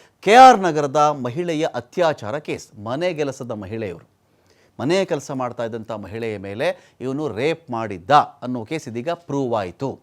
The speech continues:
ಶಿಕ್ಷೆ ಆಗಿಲ್ಲ, ಶಿಕ್ಷೆ ನಾಳೆ ಗೊತ್ತಾಗುತ್ತೆ ಇವನಿಗೆ. ಈ ಕೇಸಲ್ಲಿ ತೀರ್ಪು ಬಂತು, ದೋಷಿ ಅಂತೇಳಿ ತೀರ್ಪನ್ನು ಹೇಳಿದೆ, ಹೇಳಿದೆ. ಹೇಳ್ತಾ ಇದ್ದಂತೆಯೇ ಪ್ರಜ್ವಲ್ ರೇವಣ್ಣ ಕಣ್ಣೀರು ಹಾಕಿದ್ದಾನೆ ಅಲ್ಲಿ.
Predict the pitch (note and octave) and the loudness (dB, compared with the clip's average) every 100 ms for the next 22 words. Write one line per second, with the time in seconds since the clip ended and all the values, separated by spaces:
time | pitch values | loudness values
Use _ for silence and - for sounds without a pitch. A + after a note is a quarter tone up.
0 | _ _ - A3+ - D3+ G2 F#2 - - | _ _ -12 -10 -2 -2 -2 -8 -14 -20
1 | _ - G3 - F#3+ C3 F#3 C#3+ G#2+ F#2 | _ -10 -10 -6 -6 0 0 0 -2 -10
2 | E2 - E2+ F#2 F3 - _ _ - G#3 | -12 -16 -14 -6 -8 -8 _ _ -8 -6
3 | G3 E3 D#3 D#3 D3+ D3 D3+ F#3 - _ | -4 -4 -4 -6 -6 -6 -8 -10 -14 _
4 | _ _ _ _ _ - - D3 C#3 C#3 | _ _ _ _ _ -12 -2 0 0 -6
5 | B2 A#2+ G2+ B2+ C3 B2 B2+ A#2+ B2+ C#3+ | -6 -6 -6 -6 -6 -8 -6 -6 -6 -10
6 | B2+ B2+ D#3+ F3 _ _ - E3 A3+ A3 | -8 -8 -8 -12 _ _ 0 6 6 6
7 | F3 B2 A#2 G#2 G2+ G2+ G2+ _ _ - | 2 0 -4 -6 -8 -8 -10 _ _ -6
8 | C#3 B2 C#3+ D3+ D3+ D3+ - A2+ C#3+ C3+ | -6 -4 -2 -2 -2 -8 -8 0 0 2
9 | B2 A#2+ A#2+ A#2 - A2+ B2+ A2+ G2 - | -2 -2 -4 -6 -10 -8 -6 -8 -10 -12
10 | E2+ G2 F2+ F2+ D#2+ F2 E2 G2 | -12 -10 -10 -12 -12 -14 -14 -18